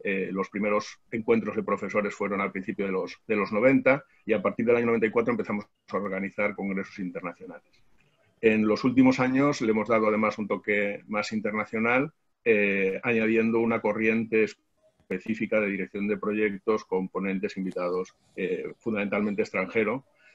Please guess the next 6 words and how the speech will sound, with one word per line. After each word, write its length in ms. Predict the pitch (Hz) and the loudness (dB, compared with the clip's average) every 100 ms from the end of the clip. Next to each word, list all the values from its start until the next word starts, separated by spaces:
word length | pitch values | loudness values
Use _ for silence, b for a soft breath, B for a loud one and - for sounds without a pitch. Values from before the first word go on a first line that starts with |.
| b b _ | b b _
Y, 400 | 131 117 120 131 - | 0 2 4 2 0
eh, 800 | 120 117 107 101 101 95 92 87 | 4 6 6 4 2 0 -2 -4
dentro 440 | 110 127 123 123 | 2 2 4 2
del 160 | 120 113 | 2 4
marco 580 | 123 127 - 104 95 - - | 4 2 0 -2 -4 -8 -10
del 680 | 127 110 101 98 98 90 | -4 -2 -2 -2 -6 -8